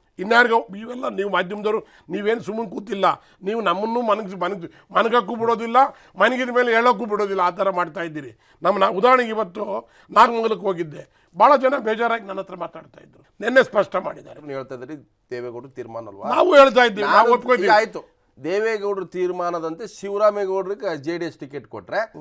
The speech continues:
Speaker 2: ಸುರೇಶ್ ಗೌಡ್ರು ಒಪ್ಕೋತಾರ? ನಾಳೆ ಇಬ್ಬರಲ್ಲಿ ಯಾರು?
Speaker 1: ನನಗೆ ಒಂದ್ ನಿಮಿಷ ಹೇಳ್ತೀನಿ ಕೇಳಿ, ಒಪ್ಪಿಸ್ತಕ್ಕಂಥ, ನನ್ನನ್ನಾರು ಒಪ್ಪಿಸ್ತಕ್ಕಂಥ
Speaker 2: ಇಲ್ಲ, ಸುರೇಶ್ ಗೌಡ್ರನ್ನ ಒಪ್ಪಿಸ್ತಾರೆ.
Speaker 1: ಸುರೇಶ್ ಗೌಡ್ರನ್ನಾರು ಒಪ್ಪಿಸ್ತಕ್ಕಂಥ ಶಕ್ತಿ ದೇವೇಗೌಡ್ರ ಮುಂದೆ ಯಾರ್ದು ನಮ್ದು ಯಾರ್ದು
Speaker 2: ಆಯ್ತಾ?
Speaker 1: ನಡೆಯಲ್ಲ.
Speaker 2: ಆಯ್ತು.
Speaker 1: ದೇವೇಗೌಡರು ಅಂತಿಮವಾಗಿ ಏನ್ ಹೇಳ್ತಾರೋ,
Speaker 2: ಹ್ಮ್.
Speaker 1: ಕುಮಾರಸ್ವಾಮಿ ಏನ್ ಹೇಳ್ತಾರೋ,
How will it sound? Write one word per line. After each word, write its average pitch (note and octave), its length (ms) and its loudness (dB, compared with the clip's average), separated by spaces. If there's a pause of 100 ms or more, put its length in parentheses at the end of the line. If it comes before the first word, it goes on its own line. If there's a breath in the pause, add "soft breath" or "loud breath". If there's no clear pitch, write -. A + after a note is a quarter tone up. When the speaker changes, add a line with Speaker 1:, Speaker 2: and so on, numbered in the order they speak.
(180)
Speaker 2:
ಸುರೇಶ್ B3+ 300 2
ಗೌಡ್ರು C#4 200 6
ಒಪ್ಕೋತಾರ? A#3+ 380 -2
ನಾಳೆ G#3+ 320 0
ಇಬ್ಬರಲ್ಲಿ B3+ 300 0
ಯಾರು? A#3 180 6
Speaker 1:
ನನಗೆ A3 140 0
ಒಂದ್ A3 280 -4
ನಿಮಿಷ G3+ 220 -10
ಹೇಳ್ತೀನಿ F3+ 340 -6
ಕೇಳಿ, E3+ 200 -14
ಒಪ್ಪಿಸ್ತಕ್ಕಂಥ, E3+ 960 -10
ನನ್ನನ್ನಾರು G3 800 0
ಒಪ್ಪಿಸ್ತಕ್ಕಂಥ E3+ 640 -10
Speaker 2:
ಇಲ್ಲ, F3 140 -8
ಸುರೇಶ್ E3+ 300 -8
ಗೌಡ್ರನ್ನ C#3 260 -8
ಒಪ್ಪಿಸ್ತಾರೆ. G2+ 380 -16
Speaker 1:
ಸುರೇಶ್ B3 360 8
ಗೌಡ್ರನ್ನಾರು A#3 500 4
ಒಪ್ಪಿಸ್ತಕ್ಕಂಥ G3 680 -8
ಶಕ್ತಿ F3+ 520 -16
ದೇವೇಗೌಡ್ರ F#3+ 540 -4
ಮುಂದೆ F3 300 -8
ಯಾರ್ದು F3 420 -6
ನಮ್ದು D#3 280 -14
ಯಾರ್ದು C#3+ 140 -14
Speaker 2:
ಆಯ್ತಾ? A#2 300 -6
Speaker 1:
ನಡೆಯಲ್ಲ. C#3+ 220 -8
Speaker 2:
ಆಯ್ತು. - 440 -10
Speaker 1:
ದೇವೇಗೌಡರು B3+ 580 8
ಅಂತಿಮವಾಗಿ A3 540 -4
ಏನ್ F3+ 140 -4
ಹೇಳ್ತಾರೋ, D#3 440 -8
Speaker 2:
ಹ್ಮ್. A2 340 -18
Speaker 1:
ಕುಮಾರಸ್ವಾಮಿ B3 560 6
ಏನ್ G#3 160 0
ಹೇಳ್ತಾರೋ, F3 460 -8